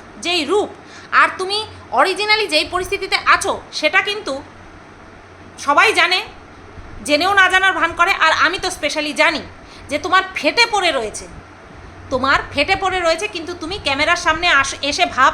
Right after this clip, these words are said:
দেখাও, হ্যাঁ, হ্যান করেঙ্গা, ত্যান করেঙ্গা, ঠিক আছে? ক্যামেরাতে এসে দেখানো যাবে না যে তুমি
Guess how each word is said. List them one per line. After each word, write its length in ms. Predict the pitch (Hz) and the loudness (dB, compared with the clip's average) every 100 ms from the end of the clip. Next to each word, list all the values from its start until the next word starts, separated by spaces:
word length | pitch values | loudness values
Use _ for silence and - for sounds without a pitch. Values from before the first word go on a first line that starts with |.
| 269 | 2
দেখাও, 320 | 285 359 330 | 2 4 6
হ্যাঁ, 180 | 359 427 - | 4 2 -2
হ্যান 240 | 262 330 302 | -2 -2 2
করেঙ্গা, 400 | 320 320 320 311 | 2 4 2 2
ত্যান 280 | 320 311 | 2 0
করেঙ্গা, 500 | 294 294 285 277 247 - - - - - - - | 2 0 2 2 2 0 -8 -16 -18 -20 -20 -12
ঠিক 120 | 320 | -2
আছে? 240 | 480 415 190 - - | -2 -2 -6 -12 -4
ক্যামেরাতে 460 | 269 320 415 466 480 | 0 4 4 4 2
এসে 300 | 392 403 508 587 - - - 214 | 0 2 -2 -2 -10 -18 -16 -4
দেখানো 340 | 247 359 392 | -2 0 0
যাবে 240 | 302 285 349 | 2 4 4
না 100 | 415 523 - - | 2 0 -6 -4
যে 120 | 320 | -4
তুমি 280 | 320 330 | -4 -6